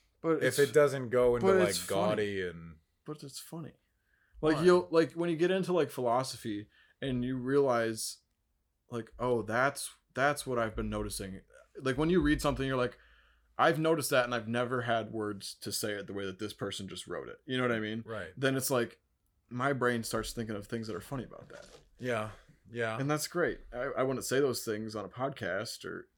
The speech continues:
Speaker 1: you know, I would just say
Speaker 2: Yeah.
Speaker 1: to you, or some things I would, but, you know, it's just
Speaker 2: Go. Lucy, go.
Speaker 1: There's a certain amount of humor that becomes revealed to you once you see the big picture more clearly.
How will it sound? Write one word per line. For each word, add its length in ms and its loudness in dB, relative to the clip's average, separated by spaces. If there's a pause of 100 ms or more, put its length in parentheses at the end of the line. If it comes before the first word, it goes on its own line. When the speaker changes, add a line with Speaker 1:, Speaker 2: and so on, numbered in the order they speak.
(160)
Speaker 1:
you 120 -2
know, 140 -4
I 60 -2
would 100 -2
just 160 -8
say 100 -2
Speaker 2:
Yeah. 180 0
Speaker 1:
to 60 -2
you, 240 0
or 120 -8
some 180 -2
things 180 -4
I 80 0
would, 440 4
but, 280 -6 (480)
you 120 2
know, 200 -2
it's 160 -2
just 380 -4 (1600)
Speaker 2:
Go. 180 -14 (600)
Lucy, 260 -20
go. 200 -12 (760)
Speaker 1:
There's 180 -12
a 60 -12
certain 340 -12
amount 180 -10
of 60 -14
humor 480 -10 (1200)
that 220 -4 (200)
becomes 340 -8
revealed 360 -10
to 80 -14
you 120 -12
once 200 -12
you 60 -16
see 180 -10
the 100 -16
big 220 -12
picture 440 -16 (260)
more 180 -10
clearly. 420 -10